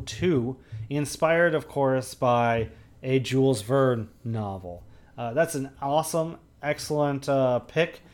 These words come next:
It's only, depending on the version you see, it's anywhere between nine to eighteen minutes long, uh, which was often the case in that era of silent film, by the way.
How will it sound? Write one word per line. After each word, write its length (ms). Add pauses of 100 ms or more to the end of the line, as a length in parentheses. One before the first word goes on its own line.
(220)
It's 240
only, 580
depending 380
on 400
the 340
version 640
you 160
see, 520 (380)
it's 260
anywhere 320
between 460
nine 540
to 400
eighteen 440
minutes 320
long, 340 (1000)
uh, 220
which 240 (400)
was 460
often 360
the 60
case 440
in 160
that 240
era 300
of 240
silent 400
film, 320
by 200
the 80
way. 300